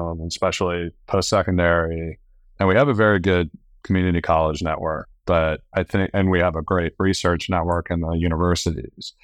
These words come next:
but a lot of the support that goes out in student loans or other things, like, is it targeted to the jobs that we really need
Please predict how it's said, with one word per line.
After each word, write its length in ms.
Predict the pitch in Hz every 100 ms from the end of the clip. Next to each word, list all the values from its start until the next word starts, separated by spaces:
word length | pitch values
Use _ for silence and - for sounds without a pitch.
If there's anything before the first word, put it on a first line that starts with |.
| _ _ _ _
but 120 | 104
a 60 | 90
lot 360 | 92 92 101 101
of 100 | 90
the 100 | 85
support 500 | - - - 90 82
that 120 | 82
goes 260 | - 82 80
out 320 | 82 82 82
in 100 | 78
student 360 | 78 - 82 90
loans 440 | 175 175 151 117
or 100 | 92
other 200 | 87 92
things, 500 | 87 92 85 85 82
like, 160 | 90 82
is 240 | 120 113 95
it 140 | 95
targeted 580 | - 95 95 90 85 78 - _
to 80 | -
the 140 | 80 80
jobs 480 | 87 82 85 76
that 140 | 90 80
we 100 | 80
really 340 | 78 80 78
need 400 | 80 80 80 78